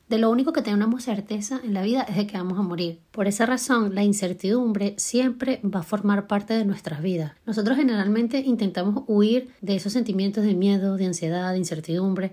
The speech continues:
pero es que todos tienen un mensaje, todos tienen un aprendizaje. Lo que pasa es que hay que aprender cómo a, a descifrar ese código.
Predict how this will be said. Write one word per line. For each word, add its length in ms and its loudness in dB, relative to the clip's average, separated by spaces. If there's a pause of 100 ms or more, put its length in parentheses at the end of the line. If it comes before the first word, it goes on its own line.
(120)
pero 120 -4
es 80 -8
que 80 0
todos 180 2
tienen 220 4
un 100 4
mensaje, 600 2 (280)
todos 280 4
tienen 220 2
un 80 2
aprendizaje. 840 0
Lo 180 -4
que 80 -6
pasa 300 -8
es 100 -8
que 220 -4
hay 160 -4
que 100 -6
aprender 580 -2
cómo 200 -4
a, 100 -6
a 140 -4
descifrar 560 0
ese 240 -6
código. 400 -2